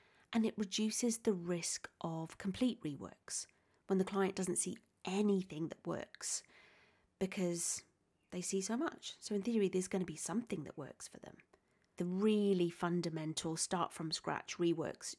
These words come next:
shouldn't really happen if the process and the relationship are robust. So they're kind of the upsides, if you like, of multiple concepts.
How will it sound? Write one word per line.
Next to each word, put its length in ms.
shouldn't 400
really 380
happen 640
if 120
the 100
process 680
and 100
the 80
relationship 600
are 40
robust. 760
So 160
they're 300
kind 200
of 80
the 140
upsides, 680
if 140
you 80
like, 300
of 100
multiple 440
concepts. 760